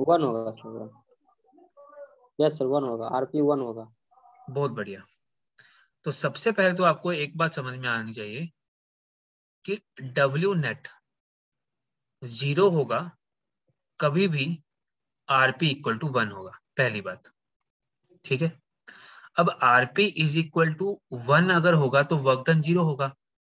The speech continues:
Speaker 2: मैं आपको बस एक छोटी सी बात बताता हूँ, ज्यादा डिटेल में नहीं जाऊंगा।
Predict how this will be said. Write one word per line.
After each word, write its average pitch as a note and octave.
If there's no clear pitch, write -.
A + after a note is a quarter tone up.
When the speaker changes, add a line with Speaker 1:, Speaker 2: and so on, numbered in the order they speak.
Speaker 2:
मैं C#3
आपको D3+
बस F#3
एक E3+
छोटी D3+
सी F3+
बात E3+
बताता C#3
हूँ, F#3
ज्यादा C3
डिटेल B2+
में D3
नहीं C#3
जाऊंगा। A#2